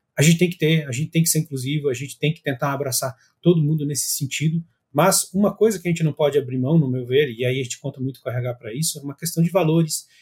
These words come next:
de entender os momentos das pessoas nesse sentido. E aí, pra sua empresa, você tem que entender se aquele perfil de pessoa encaixa na cultura que você tem. Por que que eu digo assim? Por exemplo, a gente tem um, um,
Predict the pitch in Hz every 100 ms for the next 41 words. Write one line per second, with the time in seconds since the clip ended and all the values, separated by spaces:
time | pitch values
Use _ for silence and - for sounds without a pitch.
0 | _ 117 139 151 139 135 180 170 143 135
1 | 131 - 127 - - - - 127 147 156
2 | - 127 - - 131 - 127 120 _ _
3 | _ 123 160 156 135 143 - 175 113 160
4 | 113 160 208 156 - 165 185 170 185 175
5 | 180 - - 220 226 - 202 - 156 135
6 | 120 _ - 180 147 - - 170 135 -
7 | _ _ _ 175 175 - 196 208 - 165
8 | - _ _ 147 143 - 139 151 143 135
9 | - - 127 123 _ 185 170 226 180 175
10 | 165 131 113 - 143 123 113 - 139 208
11 | 208 208 214 185 165 143 131 123